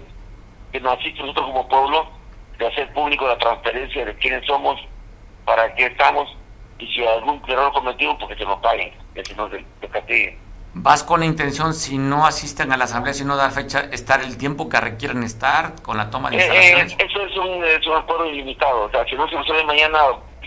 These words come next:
Speaker 1: seguimos hasta mañana, el día que se resuelva, no, no tenemos prisa, nosotros estamos en las comunidades,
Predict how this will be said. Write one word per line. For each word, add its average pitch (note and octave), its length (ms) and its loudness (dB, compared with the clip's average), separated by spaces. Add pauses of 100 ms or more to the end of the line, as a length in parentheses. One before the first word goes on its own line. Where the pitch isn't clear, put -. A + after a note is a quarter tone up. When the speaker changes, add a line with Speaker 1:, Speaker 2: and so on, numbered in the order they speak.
Speaker 1:
seguimos C3+ 440 2
hasta A#2+ 200 2
mañana, B2 440 4
el A2 120 0
día C#3 140 -4
que C3+ 80 -6
se B2+ 100 -4
resuelva, A#2+ 400 0
no, A2+ 120 -6
no C#3 180 4
tenemos D3 320 4
prisa, D#3+ 280 -2
nosotros C3 360 -8
estamos - 220 0
en C#3+ 60 0
las C3+ 80 2
comunidades, B2+ 580 0